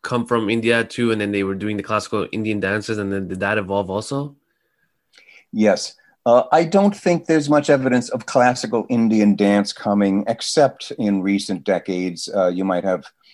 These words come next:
Speaker 2: some, you know, Bharatanatyam or Kathak dancer setting up, or more like some young man or woman goes to India for a year or so and learns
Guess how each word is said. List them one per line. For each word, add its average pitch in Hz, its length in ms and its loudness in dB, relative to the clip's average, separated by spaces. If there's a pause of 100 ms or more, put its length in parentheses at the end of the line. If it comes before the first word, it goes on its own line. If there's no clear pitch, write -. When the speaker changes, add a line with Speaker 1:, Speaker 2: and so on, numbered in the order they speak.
(200)
Speaker 2:
some, 92 500 -6
you 92 80 -8
know, 85 360 -6
Bharatanatyam 90 540 -6
or 87 120 -4
Kathak 101 400 -4
dancer 87 720 -6
setting 87 400 -4
up, 87 140 -2
or 104 160 -2
more 123 340 4
like 98 360 2 (340)
some 101 680 0 (360)
young 104 240 0
man 101 200 2
or 98 100 0
woman 98 340 0
goes 101 320 0
to 117 120 -10
India 98 680 0
for 98 140 -6
a 92 60 -6
year 92 360 -4
or 90 60 -6
so 92 340 -2
and 90 180 -6
learns 92 640 -6